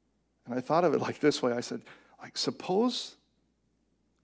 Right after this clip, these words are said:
a woman walks into a room and finds her husband embracing another woman. And she gets angry. And the husband replies,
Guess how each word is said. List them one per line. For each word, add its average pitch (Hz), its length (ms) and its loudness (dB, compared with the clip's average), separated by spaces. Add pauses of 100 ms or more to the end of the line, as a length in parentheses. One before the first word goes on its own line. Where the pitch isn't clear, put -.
(160)
a 131 100 6
woman 147 380 4
walks 139 440 -6
into 127 360 -6
a 113 40 -6
room 110 400 -8 (1160)
and 113 80 -20
finds 143 500 -4
her 123 120 -8
husband 123 440 -4
embracing 113 640 -6
another 110 300 -8
woman. 104 340 -8 (1700)
And - 80 -16
she - 120 -6
gets 131 200 -4
angry. 123 520 -4 (1000)
And - 80 -18
the 110 40 -12
husband 127 280 -10
replies, 120 440 -12